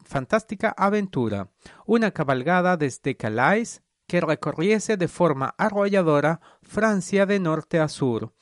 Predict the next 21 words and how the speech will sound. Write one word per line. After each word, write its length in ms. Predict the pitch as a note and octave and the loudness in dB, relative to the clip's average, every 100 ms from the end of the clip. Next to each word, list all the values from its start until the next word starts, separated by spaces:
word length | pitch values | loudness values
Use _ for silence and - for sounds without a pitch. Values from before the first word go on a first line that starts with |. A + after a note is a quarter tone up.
| _ - - | _ -20 -4
para 240 | G3 A#3+ | 0 2
luego 440 | A#3 A3+ G3 F#3 G3 | 4 4 4 2 0
cruzar 540 | G3+ E3+ - F#3 F#3 D#3 | -2 -2 0 0 0 -2
el 180 | F3 | -4
Pirineo 680 | - F#3 C3+ C#3 F#3+ E3 F3 - _ | 0 -2 -2 0 0 0 -2 -8 _
y 140 | G#3 A3+ | -4 -2
proclamarse 840 | A#3+ A#3 A#3 G3 D#3 D3+ - E3 | -2 -2 0 2 0 -2 -2 2
rey 360 | D3+ G3+ B3 - | 2 2 -2 -6
en 120 | G3+ | -4
Castilla. 680 | G3+ - - A#2 G#2 F#2 - _ _ _ _ _ - | -4 -6 -4 -2 -2 -6 -10 _ _ _ _ _ -10
La 220 | D3+ F3+ | 0 2
operación 680 | A3+ - A#3+ B3 - A3+ G3+ | 2 0 -2 -2 0 0 0
terminó 560 | G3 A#3+ G#3+ F3 D3+ F3 | -2 -2 -2 0 0 0
en 160 | D#3 D#3+ | -4 -4
un 120 | F3 | -2
desastre. 680 | C#3+ - G2 - - F#2+ F2 - - - | -4 -4 -6 -8 -14 -12 -12 -18 -20 -16
La 220 | E3 D#3+ E3 | -4 0 2
réplica 500 | A#3+ C4 B3 G#3 F3+ | 0 0 -2 -2 -2
franco-castellana 1080 | - D#3+ - C#3+ C3 - B2 D3 G3+ D#3+ F3 | 0 0 0 -4 -4 -4 -2 2 2 2 -4
fue 360 | - F3 F#3+ | 0 2 2
demoledora. 800 | E3+ F3+ F#3+ F3+ A#2+ G#2+ G#2 G2 | 0 0 2 4 4 2 -2 -6